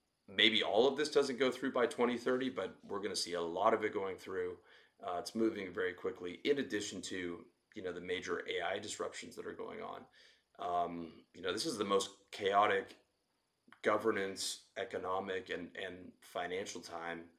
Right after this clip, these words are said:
um, that we've probably seen in the last hundred years, if not hundreds of years. Um, I can't think of a time throughout history where there's been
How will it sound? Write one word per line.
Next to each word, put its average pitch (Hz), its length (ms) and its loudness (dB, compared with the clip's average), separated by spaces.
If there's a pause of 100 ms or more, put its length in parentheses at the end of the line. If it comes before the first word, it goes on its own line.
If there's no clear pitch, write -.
(480)
um, 85 300 -4
that 90 120 -4
we've 98 180 -8
probably 90 260 0
seen 90 260 -6
in 85 80 -6
the 85 80 -10
last 85 460 -4
hundred 87 360 -8
years, 110 500 -4 (100)
if 113 180 -4
not - 180 -2
hundreds 135 380 -2
of 87 160 -4
years. - 360 -12 (500)
Um, 87 440 -4 (220)
I - 80 -2
can't 113 300 2
think 113 220 0
of 104 100 2
a 95 40 -4
time 95 280 2
throughout 90 220 0
history 92 320 -4
where 90 120 -2
there's 87 200 -6
been 87 260 -8